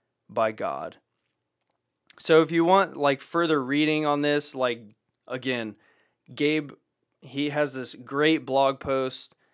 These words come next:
um, which is an excerpt from a sermon, and I checked out the audio as well. It's, it's all good. You need to check it out, if, and you can find plenty of Bible verses, um, in his post about all of this. But one very relatable portion of Scripture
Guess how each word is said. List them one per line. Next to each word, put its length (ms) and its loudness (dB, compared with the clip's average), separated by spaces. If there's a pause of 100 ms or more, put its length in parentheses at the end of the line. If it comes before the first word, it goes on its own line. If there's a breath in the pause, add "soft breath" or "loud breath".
(260)
um, 300 -4
which 200 -6
is 140 -6
an 100 -10
excerpt 400 -4
from 160 -6
a 60 -8
sermon, 640 -2
and 140 -6
I 80 -2
checked 340 -4
out 180 0
the 80 -8
audio 500 0
as 180 -8
well. 400 0
It's, 260 -12
it's 200 -12
all 300 2
good. 320 -6
You 80 -8
need 200 -4
to 80 -4
check 280 -4
it 80 -6
out, 220 2
if, 180 -8
and 160 -6
you 80 -6
can 300 -6 (420 soft breath)
find 360 2
plenty 880 -6 (460)
of 180 -6
Bible 340 2
verses, 640 -6 (140)
um, 440 -8
in 140 -8
his 160 -8
post 420 -8
about 280 -4
all 260 0
of 100 -6
this. 200 -8
But 180 -8
one 320 0
very 360 0
relatable 720 -2
portion 460 -4
of 120 -8
Scripture 680 -8